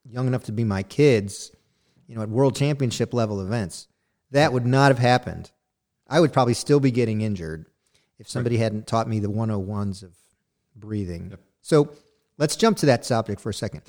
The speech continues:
Speaker 1: One oh ones of breathing. People do it wrong. You see it all the time.
Speaker 2: Right.
Speaker 1: Do it in ninety seconds. What are the one oh ones of breathing?
Speaker 2: Uh, continually,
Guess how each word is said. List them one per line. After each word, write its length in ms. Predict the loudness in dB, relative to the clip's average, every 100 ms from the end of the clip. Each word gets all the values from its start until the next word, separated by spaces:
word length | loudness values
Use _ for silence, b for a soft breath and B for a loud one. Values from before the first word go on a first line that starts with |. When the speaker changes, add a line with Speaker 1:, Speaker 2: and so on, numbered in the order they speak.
| b b
Speaker 1:
One 200 | 2 8
oh 60 | 10
ones 260 | 10 6 2
of 60 |
breathing. 320 | 0 0 0
People 240 | -2 0 2
do 160 | 4
it 80 | 4
wrong. 480 | 2 0 0 -4 -10 -12
You 80 |
see 180 | -2 2
it 60 | 6
all 100 | 6
the 80 | 2
time. 300 | -2 -4 -6
Speaker 2:
Right. 120 | -10 _ _ _ _ _ _ _ _ _ _ _ _ -20 _
Speaker 1:
Do 160 | 4 6
it 60 |
in 100 | 6
ninety 240 | 6 4 2
seconds. 400 | 0 -2 -4 0
What 180 | 6 8
are 60 |
the 80 | 8
one 220 | 6 6
oh 60 | 6
ones 240 | 4 0
of 80 | -2
breathing? 280 | -6 -10 -12 -16 _ b b b b _ -6
Speaker 2:
Uh, 220 | -4 -4 -10 _ _
continually, 880 | -10 -8 -2 0 0 0 0 0